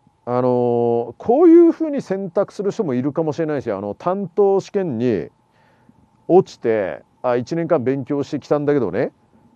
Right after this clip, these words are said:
まあ、落ちてですね、その、もう一回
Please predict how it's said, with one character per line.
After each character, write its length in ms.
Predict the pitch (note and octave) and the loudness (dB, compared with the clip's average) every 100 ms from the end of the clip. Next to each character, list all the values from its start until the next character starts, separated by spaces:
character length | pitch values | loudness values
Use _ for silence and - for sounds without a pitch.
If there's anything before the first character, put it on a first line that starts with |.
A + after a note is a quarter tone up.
| _ | _
ま 120 | - A2+ | -6 -4
あ、 60 | |
落 260 | - D3+ - | 2 0 2
ち 60 | |
て 140 | - C3+ | 2 2
で 120 | F2 | 2
す 120 | - | -4
ね、 360 | G2 F#2 C#2+ - _ _ _ _ _ | -2 0 -2 -8 _ _ _ _ _
そ 200 | B2 G#2+ | -10 -8
の、 180 | A#2+ - | -10 -10
も 220 | C#3 F3+ | -4 -2
う 60 | G#3 | -2
一 80 | - | -4
回 640 | - A3 G#3+ G#3+ G#3 G3+ | -2 0 0 0 -2 -4